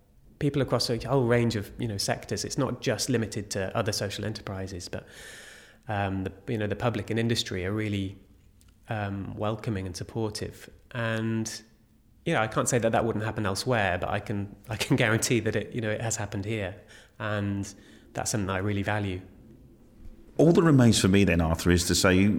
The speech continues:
Speaker 2: how can people f-, keep following you and what you're doing at Plastic Tactics?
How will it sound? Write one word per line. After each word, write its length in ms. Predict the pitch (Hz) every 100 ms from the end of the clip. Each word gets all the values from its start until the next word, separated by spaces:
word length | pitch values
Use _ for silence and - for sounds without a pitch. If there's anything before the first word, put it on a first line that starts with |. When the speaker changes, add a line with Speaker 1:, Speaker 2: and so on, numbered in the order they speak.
| 95 -
Speaker 2:
how 180 | - 113
can 140 | 110 110
people 260 | 113 117
f-, 220 | 113 -
keep 200 | - 113
following 440 | - 113 120 87 73
you 120 | 76
and 80 | 78
what 160 | 87
you're 120 | 90 87
doing 260 | 110 113
at 100 | 82
Plastic 360 | - 71 67 -
Tactics? 460 | - - - -